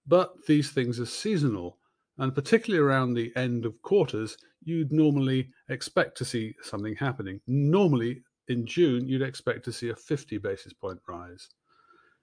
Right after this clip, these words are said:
If you compare liquidity preference now, in June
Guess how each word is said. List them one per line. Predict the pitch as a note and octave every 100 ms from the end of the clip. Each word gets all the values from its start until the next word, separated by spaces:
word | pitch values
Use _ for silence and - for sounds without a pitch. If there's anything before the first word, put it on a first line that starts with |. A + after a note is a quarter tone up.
| _
If | D3+ C3+
you | C#3
compare | C#3+ C3+ - F#3 F#3
liquidity | D3+ E3 C#3+ C3
preference | C3 B2+ - A#2 G#2
now, | C#3+ F3+ F3+ A2 C3+ E3+ - _ _
in | A#2
June | G#2 A#2+ C3 A#2